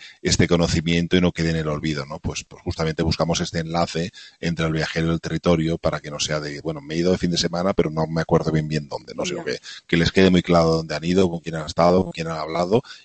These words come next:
Speaker 1: y que
Speaker 2: Ujú.
Speaker 1: además que tengan ganas de volver y de repetir.
Speaker 2: Que además el hecho de irles informando cómo evoluciona el proyecto es una forma también de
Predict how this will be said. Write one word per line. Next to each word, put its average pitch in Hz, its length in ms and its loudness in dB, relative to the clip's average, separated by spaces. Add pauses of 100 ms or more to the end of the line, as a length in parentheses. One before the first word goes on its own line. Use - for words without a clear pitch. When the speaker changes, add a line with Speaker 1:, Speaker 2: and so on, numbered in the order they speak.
Speaker 1:
y 87 120 2
que - 140 0
Speaker 2:
Ujú. 80 40 4
Speaker 1:
además 76 300 -2
que 90 100 -6
tengan 80 260 -4
ganas 78 220 -4
de 82 80 -6
volver 90 260 -4
y 90 40 -6
de 76 120 -4
repetir. - 360 -8 (960)
Speaker 2:
Que 190 100 -2
además 190 520 2 (140)
el 196 200 2
hecho 214 240 2
de 208 140 4
irles 214 260 4
informando 208 760 4
cómo 190 180 6
evoluciona 185 640 4
el 175 40 2
proyecto 185 380 4
es 214 80 0
una 185 160 4
forma 180 320 0
también 180 340 4
de 190 280 2